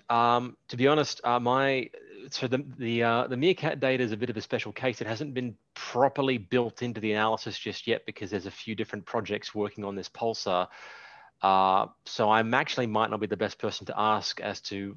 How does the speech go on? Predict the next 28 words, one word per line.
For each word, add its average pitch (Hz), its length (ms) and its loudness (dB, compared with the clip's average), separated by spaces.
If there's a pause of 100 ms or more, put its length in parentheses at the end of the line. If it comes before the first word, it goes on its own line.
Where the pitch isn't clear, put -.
(120)
the 117 80 -6
current 110 380 -4
status 104 320 -2
of 107 80 -8
the 98 60 -6
MeerKAT 101 440 -6
analysis, 98 600 -4
but 104 120 -2
I 98 60 -2
do 110 220 -4
at 110 100 -6
some 104 160 -6
point 110 180 -10
want 104 140 -8
to 92 60 -14
unify 101 500 -4
that 95 120 -2
entire 92 440 -6
effort, 98 260 -8
and 98 100 -12
we're 87 120 -10
still 101 260 -10
working 92 380 -8
on 90 120 -12
that 90 140 -10
right 90 220 -6
now. 87 180 -4
So 87 320 -6